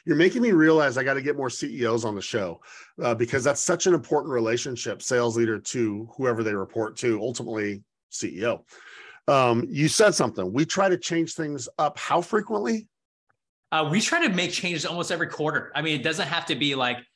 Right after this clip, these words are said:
Speaker 2: "Hey, we're resegmenting every quarter," but we like to essentially think about how can we optimize the business, uh,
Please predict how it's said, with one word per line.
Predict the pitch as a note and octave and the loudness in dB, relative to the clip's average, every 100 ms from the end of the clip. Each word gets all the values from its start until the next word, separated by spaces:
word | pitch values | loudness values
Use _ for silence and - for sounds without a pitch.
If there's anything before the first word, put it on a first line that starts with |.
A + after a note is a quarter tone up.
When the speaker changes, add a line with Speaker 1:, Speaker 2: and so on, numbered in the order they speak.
| - | -8
Speaker 2:
"Hey, | D3+ | -6
we're | C3+ A#2+ | -4 -6
resegmenting | A2+ C#3 D3 - - C3+ D#3 D#3 C3+ A#2+ A#2 | -8 -6 -4 -4 -2 -2 -2 -2 -2 -4 -6
every | A2+ | -8
quarter," | A2 - A2+ G#2+ G#2 - - - _ _ | -10 -10 -10 -8 -10 -14 -20 -20 _ _
but | C3+ | -2
we | B2+ C#3 | 0 0
like | C#3 C#3+ D#3+ - | 0 0 0 -2
to | E3 C#3+ B2+ B2 | 0 0 0 -2
essentially | B2 D3 D3 D3 D#3 C3+ B2 A#2+ - _ | -6 -4 -4 -6 -4 -4 -4 -6 -14 _
think | - D3 | -8 -4
about | C#3 C3 | -2 -2
how | - C#3+ - | -2 -2 -2
can | F3+ | -8
we | D#3 | -6
optimize | C#3 C3+ - B2+ A#2+ A#2+ | -4 -4 -4 -4 -2 -4
the | A#2+ | -8
business, | A#2 A#2+ A#2 A#2+ A2+ - - - | -8 -8 -6 -6 -4 -4 -6 -6
uh, | B2+ B2 A#2 A2 A2 | -2 0 0 -2 -4